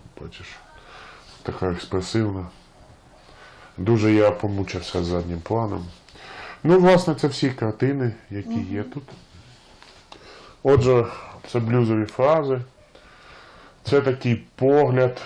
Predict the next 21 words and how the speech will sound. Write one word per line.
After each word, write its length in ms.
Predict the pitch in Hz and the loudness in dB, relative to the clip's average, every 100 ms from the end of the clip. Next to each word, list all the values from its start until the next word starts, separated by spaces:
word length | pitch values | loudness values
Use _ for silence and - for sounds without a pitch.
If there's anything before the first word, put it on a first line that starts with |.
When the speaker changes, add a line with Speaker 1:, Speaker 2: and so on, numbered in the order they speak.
| - | -8
Speaker 1:
на 140 | 113 | -4
музику. 1080 | 110 113 127 147 151 139 123 123 117 113 104 - - | -4 -2 0 0 0 0 0 -2 -4 -4 -6 -12 -10
О, 440 | 104 104 104 101 - - - - - - | -8 -6 -8 -10 -12 -18 -18 -16 -16 -8
це, 380 | 127 135 131 123 - - - - - _ 98 | -2 2 2 0 -4 -16 -20 -20 -20 _ -8
е, 380 | 107 110 110 110 | -4 -2 -2 -4
знаєш, 920 | 104 107 110 120 123 127 120 - - | -6 -6 -4 -2 0 0 -2 -6 -8
звернення 520 | 110 120 123 117 110 | -4 -2 -2 -2 -4
до 140 | 104 101 | -4 -4
глядача. 720 | 101 101 98 - 113 110 107 | -4 -4 -6 -4 -2 -2 -2
Люди, 440 | 101 110 110 104 95 - - - - - _ - | -2 -2 -2 -2 -6 -18 -20 -20 -20 -20 _ -10
е, 240 | 104 107 101 | -6 -4 -4
звичайно, 600 | 92 113 123 127 127 117 | -2 -2 2 2 2 -2
все 280 | 107 - 120 | -4 -4 -2
нове, 500 | 113 104 113 117 110 | -2 0 0 0 -2
це 160 | 107 | -6
дуже 260 | 95 101 98 | -6 -6 -6
добре, 480 | 92 104 98 95 90 | -4 -4 -4 -6 -6
і 200 | 90 90 | -6 -8
ми 460 | 95 95 95 92 90 - - | -6 -4 -4 -6 -10 -18 -18
шукаємо 600 | - 104 107 101 92 87 | -16 -10 -6 -6 -6 -8
нове. 340 | 78 76 - | -8 -12 -16